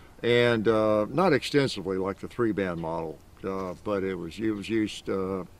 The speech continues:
yeah, to some extent. I've read, I've read arguments on both sides of that, but it's a really handy length,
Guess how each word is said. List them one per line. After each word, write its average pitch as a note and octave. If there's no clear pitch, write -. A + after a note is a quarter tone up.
yeah, C#3
to G#2+
some G#2
extent. F#2
I've E2
read, F2+
I've F#2+
read F#2
arguments F2
on E2+
both E2
sides G#2+
of D#2+
that, D#2+
but B2+
it's -
a B2
really B2
handy F#2
length, F2